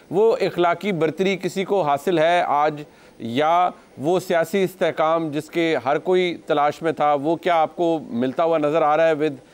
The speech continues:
Sunni Ittehad Council going to the roads? You know, there's an uproar in the National Assembly. What's your take on that?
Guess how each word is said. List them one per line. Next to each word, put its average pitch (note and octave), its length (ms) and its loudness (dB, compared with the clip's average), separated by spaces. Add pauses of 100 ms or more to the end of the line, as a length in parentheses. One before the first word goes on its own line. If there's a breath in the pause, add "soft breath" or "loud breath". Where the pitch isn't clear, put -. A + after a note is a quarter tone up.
(160 loud breath)
Sunni F3 240 2
Ittehad C#3+ 400 0
Council D3+ 460 0 (380 loud breath)
going E3 220 0
to D#3 100 -4
the D3+ 120 0
roads? D3+ 420 2 (800 soft breath)
You D3 120 0
know, D3+ 180 2
there's C#3+ 420 0
an D#3+ 140 2
uproar E3+ 360 0
in D3+ 80 -2
the D3 80 -2
National C#3 420 -2
Assembly. C3+ 380 -2 (460)
What's F#3 220 -2
your G3+ 140 2
take C#3 140 -2
on A#2+ 80 -2
that? - 160 -10